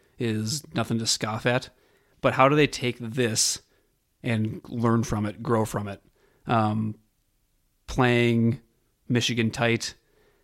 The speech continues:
um, regardless of how they looked on the court. Um, can you apply that to an Iowa at home? Can you apply that to an Indiana at home? Um,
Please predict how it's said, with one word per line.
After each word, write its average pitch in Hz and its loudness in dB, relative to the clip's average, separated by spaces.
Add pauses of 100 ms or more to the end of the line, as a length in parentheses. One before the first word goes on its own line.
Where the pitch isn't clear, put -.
um, 113 -4
regardless 110 -2
of 110 -6
how 113 -2
they 107 -2
looked 110 -4
on 107 0
the 107 -4
court. 110 -2 (520)
Um, 107 -6 (280)
can 123 0
you 113 4
apply 110 0
that 110 -2
to 110 0
an 113 -4
Iowa 110 2
at 113 -6
home? 110 -4
Can - -6
you 113 0
apply 110 -4
that 110 -6
to 113 -2 (360)
an 120 -2
Indiana 110 0
at 110 -4
home? 107 -2 (520)
Um, 110 -2